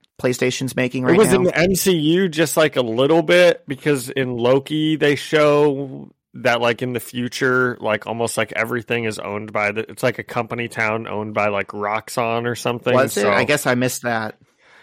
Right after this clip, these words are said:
Speaker 2: it was when they go, it was in season one when they go to some, like, apocalypse. It's like
Speaker 1: That's probably
Speaker 2: everything's, like,
Speaker 1: why.
Speaker 2: owned by Roxxon.
Speaker 1: I forget season one.
Speaker 2: Yeah. Um,
Speaker 1: Good,
Speaker 2: so
Speaker 1: good
Speaker 2: wait, is that,
Speaker 1: eye.
Speaker 2: like, a villain? Who's a, who is that?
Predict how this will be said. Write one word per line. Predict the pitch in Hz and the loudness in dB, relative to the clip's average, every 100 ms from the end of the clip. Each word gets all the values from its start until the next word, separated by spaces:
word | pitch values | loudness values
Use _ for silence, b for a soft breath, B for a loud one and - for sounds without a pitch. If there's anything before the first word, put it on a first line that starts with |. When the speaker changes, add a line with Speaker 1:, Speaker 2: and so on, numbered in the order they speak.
| b | b
Speaker 2:
it | - | 0
was | 190 160 | 2 2
when | 185 | 2
they | 160 | 2
go, | 143 143 | 4 4
it | 147 | 4
was | 170 175 | 0 -2
in | 175 | -4
season | - 135 123 120 | -4 -4 -2 0
one | 117 113 | 0 0
when | 117 117 | -2 0
they | 120 | 0
go | 113 110 | 0 -2
to | 107 | -2
some, | - 110 104 | -2 -2 -2
like, | 104 - | -4 -4
apocalypse. | - - 107 - 107 110 110 - - - - _ _ _ - | -12 -6 -6 -4 -2 -2 -4 -6 -10 -12 -18 _ _ _ -16
It's | - | -2
like | 120 | 0
Speaker 1:
That's | 120 143 | 2 2
probably | 120 120 | 2 2
Speaker 2:
everything's, | 127 107 | 2 2
like, | 110 110 | 2 2
Speaker 1:
why. | 113 | -2
Speaker 2:
owned | 113 110 | -6 -2
by | 101 | -2
Roxxon. | 101 98 101 - - 98 101 101 107 _ | 0 -2 -6 -8 -6 -4 -4 -8 -14 _
Speaker 1:
I | 131 117 | -2 -2
forget | - 104 101 | -4 -8 -8
season | - 113 110 110 | -8 -10 -8 -6
one. | 110 113 b b b b | -6 -6 b b b b
Speaker 2:
Yeah. | 104 90 87 - _ _ _ _ B B B B - | -8 -6 -6 -10 _ _ _ _ B B B B -2
Um, | 131 135 | 0 4
Speaker 1:
Good, | 131 185 | 4 4
Speaker 2:
so | 196 | 6
Speaker 1:
good | 196 | 8
Speaker 2:
wait, | |
is | 180 | 8
that, | 175 | 8
Speaker 1:
eye. | 175 | 8
Speaker 2:
like, | 170 165 | 6 4
a | 143 | 2
villain? | 147 160 180 185 | 4 6 4 2
Who's | 156 170 151 | 0 0 2
a, | 156 - | 0 -2
who | 147 165 - | -2 -2 -2
is | 143 131 | -6 0
that? | 143 139 | 2 0